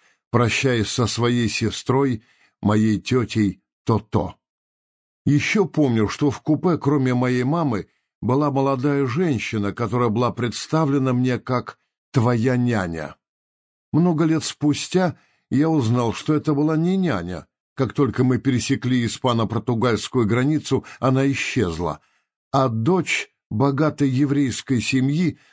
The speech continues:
согласившаяся дать моему отцу некую сумму денег, необходимую для подкупа гестапо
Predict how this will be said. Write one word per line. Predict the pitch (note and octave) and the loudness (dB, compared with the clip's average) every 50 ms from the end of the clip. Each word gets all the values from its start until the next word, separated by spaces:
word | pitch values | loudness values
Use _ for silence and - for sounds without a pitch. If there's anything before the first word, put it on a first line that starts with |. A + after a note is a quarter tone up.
| _ | _
согласившаяся | - - D3 B2+ B2 C3+ C3 A#2+ - - D#3 C3+ - - C#3 B2 - - C3 A#2 | -4 -2 0 0 2 2 0 0 0 0 -2 -2 0 0 -2 -2 0 0 -2 0
дать | G#2+ G2 C3 A#2+ - - | 0 0 0 -2 -2 -2
моему | A#2+ B2 B2 A#2+ A#2 A#2 A#2 A#2 | 0 0 2 2 2 2 0 0
отцу | A2+ A2 - - - D3+ | -2 -4 -4 -2 0 0
некую | C#3 B2+ C3 C#3+ C3+ - - C3+ C3 B2 | 2 2 2 0 0 0 0 0 0 0
сумму | - - - C#3 C#3 C3+ B2+ B2 B2+ | -2 -4 -2 -2 0 2 2 0 0
денег, | A#2+ G#2 A2 E3 G3 D#3 A#2 G2+ F2 - - - _ _ _ _ _ _ _ - | -2 -2 0 0 0 0 0 -2 -4 -6 -12 -20 _ _ _ _ _ _ _ 0
необходимую | B2 C3 A#2+ - - C3+ C3+ C3 B2 D#3+ D3 C#3+ C3+ B2 | 0 0 0 0 0 0 0 2 2 2 2 2 2 0
для | A2+ A#2+ C3+ B2+ | 0 0 0 -2
подкупа | - - C#3+ D3 C#3 - - C#3+ - - C3 | 0 0 0 0 0 0 -2 -4 -2 0 0
гестапо | B2+ G#2+ A2+ D3 C#3 - - - - - G#2+ E2+ - - F2+ D#2+ D2+ | 0 0 0 0 -2 -2 -6 -4 -2 -2 -2 -2 -4 -4 -6 -6 -6